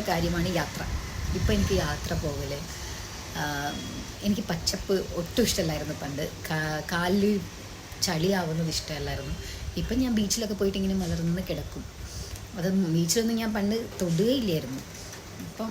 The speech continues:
ഇപ്പം അതൊന്നും പ്രശ്നമല്ല. ഇപ്പം ഞാൻ ഓരോന്നും ഓരോന്ന് പ്രോസസ്സിലാണ്.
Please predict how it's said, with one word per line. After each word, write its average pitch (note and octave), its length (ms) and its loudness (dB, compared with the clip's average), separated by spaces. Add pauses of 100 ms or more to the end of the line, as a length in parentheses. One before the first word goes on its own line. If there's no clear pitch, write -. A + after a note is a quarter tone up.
(160)
ഇപ്പം G#3+ 240 0
അതൊന്നും A#3 300 4
പ്രശ്നമല്ല. F3+ 540 2
ഇപ്പം A3 160 -2
ഞാൻ A3+ 140 0 (120)
ഓരോന്നും A#3+ 380 4
ഓരോന്ന് B3+ 300 4
പ്രോസസ്സിലാണ്. - 600 -2